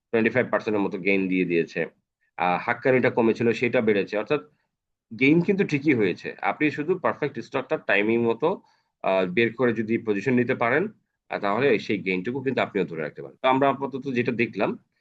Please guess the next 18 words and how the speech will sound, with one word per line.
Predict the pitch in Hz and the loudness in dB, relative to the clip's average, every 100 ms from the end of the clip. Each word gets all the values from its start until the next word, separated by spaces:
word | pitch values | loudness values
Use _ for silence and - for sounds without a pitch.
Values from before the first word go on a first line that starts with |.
| _ _ - | _ _ 0
যে | 104 | 2
মার্কেটে | 101 98 98 127 175 | 4 0 -2 0 2
এইখানে, | 110 107 110 123 160 220 _ _ _ _ _ | 2 2 0 0 0 -4 _ _ _ _ _
আহ, | 90 92 92 90 87 | -2 0 2 0 -2
দুইটা | 104 107 | -6 -8
হার্ডল | - 113 113 | -2 2 4
আছে, | 117 113 175 | 4 2 -2
পাঁচ | 92 | -4
হাজার | 107 107 98 | 0 2 2
আশিতে | 95 120 175 208 - _ _ | 0 -6 -6 -8 -10 _ _
এবং | 90 92 | -4 -2
পাঁচ | 92 113 | -2 0
হাজার | 98 | -2
একশো | 92 107 | -2 -2
পঞ্চাশে। | 101 87 104 - | -2 -2 -4 -4
এই | - 110 | 0 0
দুইটা | 90 101 123 113 | 0 -2 -2 -2
হার্ডল | 113 127 | -2 -2